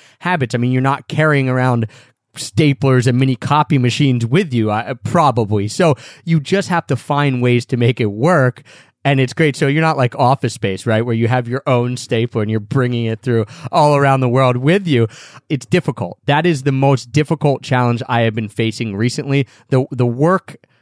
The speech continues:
travel balance has been very hard, but even harder for me has been, how do I stay productive? How do I keep a high quality?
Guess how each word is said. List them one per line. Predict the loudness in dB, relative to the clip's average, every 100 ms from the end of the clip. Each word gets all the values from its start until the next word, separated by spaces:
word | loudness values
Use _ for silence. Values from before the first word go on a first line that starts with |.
| _
travel | -4 0 2 0
balance | 0 0 0 -2
has | -4
been | 0
very | 2 4
hard, | 4 2
but | 0 0
even | 0 0
harder | 2 2 2
for | 0 -2
me | 0 2 2 -2 _ _
has | -2 -2 0
been, | 0 2 2 0 -4 _ _ _
how | -8 0 2 4 4 2 0
do | 0 2
I | 2 2 0 -4 -14
stay | -16 -2 2 2
productive? | -2 -8 -6 0 0 0 -2 -2 -2
How | 0 0
do | 2 0
I | -2
keep | -6 -6
a | -6
high | -2 -2 -2
quality? | -2 0 2 2 2 0